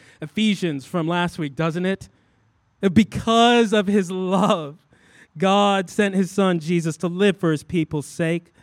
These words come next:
the perfect, obedient life God requires, and to die on the cross in our place for our sin. On the third day, Christ rose bodily from the grave and now reigns in heaven, offering forgiveness, righteousness, resurrection, and eternal blessedness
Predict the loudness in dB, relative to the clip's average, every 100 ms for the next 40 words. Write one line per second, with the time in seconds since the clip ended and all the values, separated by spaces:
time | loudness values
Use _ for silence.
0 | _ _ _ -6 -6 -6 0 2 2 -2
1 | -4 -4 -6 -4 -4 -2 -4 -4 -4 -2
2 | -4 -2 -2 0 -4 -6 -4 0 0 -2
3 | -6 -16 -20 -18 -12 -10 -6 -4 2 2
4 | 2 -2 -4 0 2 2 -2 -4 0 0
5 | 0 0 -2 -6 -6 -10 -2 2 2 0
6 | -2 0 -2 -6 -6 -6 -12 -20 _ _
7 | _ -16 -2 0 2 6 6 6 0 -2
8 | 0 0 0 0 4 6 4 4 -2 -2
9 | 0 0 -2 -2 -4 -2 0 -2 -4 -14
10 | -20 _ -20 -2 0 2 2 2 0 -2
11 | -4 -2 -2 -2 -4 0 0 0 -2 -2
12 | -6 -6 -2 -2 2 0 -2 -10 -18 -20
13 | -10 2 4 4 -2 -6 -8 -8 -12 -8
14 | -2 0 2 2 0 -4 -4 -4 -4 -4
15 | -6 -4 0 0 -2 -6 -6 -4 -2 -4